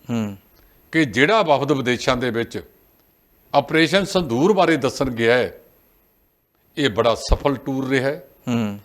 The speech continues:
Speaker 2: ਉਹਨਾਂ ਨੇ ਸਾਡਾ ਪੱਖ ਬਹੁਤ ਵਧੀਆ ਤਰੀਕੇ ਦੇ ਨਾਲ ਦੂਜੇ ਮੁਲਕਾਂ ਦੇ ਸਾਹਮਣੇ ਰੱਖਿਆ ਹੈ।
Speaker 1: ਹੂੰ।
Speaker 2: ਇਹਦੇ ਨਾਲ ਘੱਟੋ ਘੱਟ ਦੂਜੇ ਮੁਲਕ ਕਿਸੇ ਭੁਲੇਖੇ 'ਚ ਨਹੀਂ ਪੈਣਗੇ, ਉਹਨਾਂ ਨੂੰ ਸਹੀ ਜਾਣਕਾਰੀ ਪ੍ਰਦਾਨ ਹੋ ਗਈ ਹੈ।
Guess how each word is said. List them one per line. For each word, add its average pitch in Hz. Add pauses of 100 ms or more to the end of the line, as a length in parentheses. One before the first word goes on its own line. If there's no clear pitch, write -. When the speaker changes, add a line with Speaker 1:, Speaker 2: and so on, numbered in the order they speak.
(360)
Speaker 2:
ਉਹਨਾਂ 151
ਨੇ 151
ਸਾਡਾ 139
ਪੱਖ 147
ਬਹੁਤ 127
ਵਧੀਆ 135
ਤਰੀਕੇ 131
ਦੇ 127
ਨਾਲ 127 (840)
ਦੂਜੇ 156
ਮੁਲਕਾਂ 131
ਦੇ 123
ਸਾਹਮਣੇ 123
ਰੱਖਿਆ 131
ਹੈ। 98 (200)
Speaker 1:
ਹੂੰ। 110 (640)
Speaker 2:
ਇਹਦੇ 147
ਨਾਲ 131
ਘੱਟੋ 139
ਘੱਟ - (1080)
ਦੂਜੇ 156
ਮੁਲਕ 156
ਕਿਸੇ 147
ਭੁਲੇਖੇ 127
'ਚ 123
ਨਹੀਂ 120
ਪੈਣਗੇ, 113 (1400)
ਉਹਨਾਂ 143
ਨੂੰ 127
ਸਹੀ 131
ਜਾਣਕਾਰੀ 117
ਪ੍ਰਦਾਨ 104
ਹੋ 95
ਗਈ 110
ਹੈ। 85